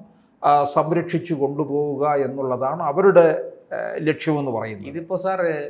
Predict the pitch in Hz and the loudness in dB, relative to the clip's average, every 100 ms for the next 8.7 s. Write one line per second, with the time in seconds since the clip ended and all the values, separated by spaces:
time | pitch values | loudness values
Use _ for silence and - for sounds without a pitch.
0 | - 135 160 131 135 185 214 185 180 165 | -12 -14 -4 -4 -2 -4 -4 -4 -2 -2
1 | 123 123 131 139 156 156 151 143 143 160 | -2 -6 -6 -6 -6 -8 -6 -8 -4 -6
2 | 151 147 143 143 151 110 90 120 131 151 | -4 -6 -8 -6 -4 -4 -6 -14 -10 -6
3 | 147 139 139 143 101 - 113 120 135 131 | -4 -4 -4 -4 -6 -10 -14 -12 -12 -10
4 | 127 131 147 151 147 143 131 120 151 156 | -8 -6 -8 -8 -8 -4 -2 0 0 0
5 | 131 135 - 151 107 - - _ _ - | 0 0 -2 -2 -2 -8 -20 _ _ -18
6 | - 196 190 190 143 156 139 117 123 120 | -2 -2 0 -2 -2 -6 -6 -8 -6 -6
7 | 104 95 92 117 - 147 143 185 190 185 | -6 -12 -16 -16 -14 -12 -8 -6 -6 -6
8 | 123 131 175 208 135 101 104 | -4 -2 0 0 -2 -4 -12